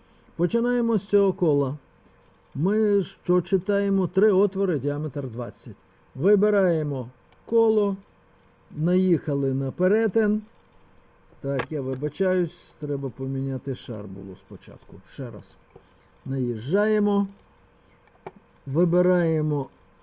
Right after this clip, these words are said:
радіус десять або діаметр двадцять, отримали нижнє коло. Тут, відповідно,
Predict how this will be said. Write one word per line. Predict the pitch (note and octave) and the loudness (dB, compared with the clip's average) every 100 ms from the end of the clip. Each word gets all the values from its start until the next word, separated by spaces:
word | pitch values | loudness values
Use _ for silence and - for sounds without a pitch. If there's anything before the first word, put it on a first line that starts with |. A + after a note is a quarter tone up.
| _ | _
радіус | F#3+ F3+ F#3 D#3+ C#3+ D3 C#3+ C3 - C#3+ | 0 4 4 4 2 2 0 -4 -8 0
десять | B2+ F#3+ G3 A#3 A3+ - _ - | 6 6 6 2 -2 -4 _ -12
або | C3+ C3 | -8 -6
діаметр | B2+ C3+ B2 - A#2+ | -4 -4 -4 -6 -8
двадцять, | C3+ F#3+ A#3+ - - - _ _ _ _ _ | -8 -6 -6 -2 -4 -4 _ _ _ _ _
отримали | D#3+ D#3+ G3+ G#3 G3 G3 F#3+ - - _ _ | -6 -2 0 0 0 0 0 -6 -20 _ _
нижнє | C3+ D3 D3 B2 C#3 - | -6 -4 -4 -6 -8 -8
коло. | A2+ G2+ G2 - - - - | -10 -8 -12 -14 -18 -18 -2
Тут, | B3+ A3+ - - _ _ _ _ - | 0 0 -2 -18 _ _ _ _ -6
відповідно, | D#3 D#3 F3 E3+ F3 D#3+ E3 | -6 -4 -4 -2 -2 -2 -6